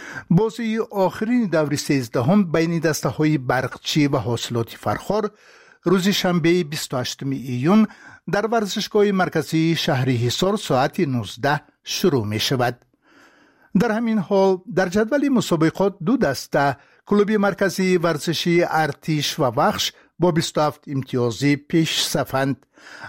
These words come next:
از روی تناسب بهتری توپ‌ها کلوب مرکزی ورزشی ارتش در جای اول، وخش در جای دوم میباشند. استقلال که یک بازی کمتر کرده است با بیست و چهار امتیاز زینه سوم را صاحب شده است.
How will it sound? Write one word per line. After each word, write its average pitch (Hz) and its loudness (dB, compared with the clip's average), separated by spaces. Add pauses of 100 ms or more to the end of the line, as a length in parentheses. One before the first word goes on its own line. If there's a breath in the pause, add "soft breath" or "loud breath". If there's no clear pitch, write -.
از 185 2
روی 196 2
تناسب 180 0
بهتری 180 2
توپ‌ها 196 0 (320 loud breath)
کلوب 196 0
مرکزی 190 2
ورزشی 165 0
ارتش 156 -2
در 139 0
جای 123 0
اول، 156 0 (480 loud breath)
وخش 190 0 (140)
در 147 0
جای 175 0
دوم 165 2
میباشند. 131 0 (760 loud breath)
استقلال 220 4
که 196 0
یک 170 0
بازی 147 -2
کمتر 143 -2
کرده 196 0
است 185 0 (220)
با 165 2
بیست 160 -4
و - -14
چهار 233 2
امتیاز 160 2 (220 soft breath)
زینه 156 2
سوم 143 0
را 143 2
صاحب 160 -2
شده 139 -4
است. 135 -4